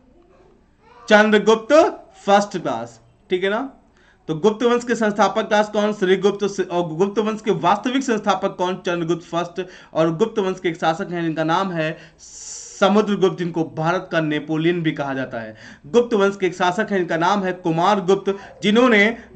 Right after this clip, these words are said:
बिहार में नालंदा डिस्ट्रिक्ट में बहुत बड़ी यूनिवर्सिटी एस्टैब्लिश की थी, जिस, जिस समय, उस समय, है ना, देश विदेश के लोग वहाँ पढ़ने आते थे का दोस्त।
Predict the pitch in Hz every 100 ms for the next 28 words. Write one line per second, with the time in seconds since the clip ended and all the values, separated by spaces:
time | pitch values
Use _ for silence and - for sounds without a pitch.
0 | - 180 190 220 220 196 208 202 131 165
1 | 180 190 208 208 196 190 180 185 165 180
2 | 214 175 175 180 170 175 175 202 202 175
3 | 175 170 185 180 180 165 - 175 151 202
4 | 208 190 127 - _ _ _ _ _ _
5 | _ _ _ - 175 196 160 117 - -
6 | 156 - 143 127 131 220 175 170 202 208
7 | 180 170 160 160 156 151 156 175 - 139
8 | 139 143 143 127 127 123 113 -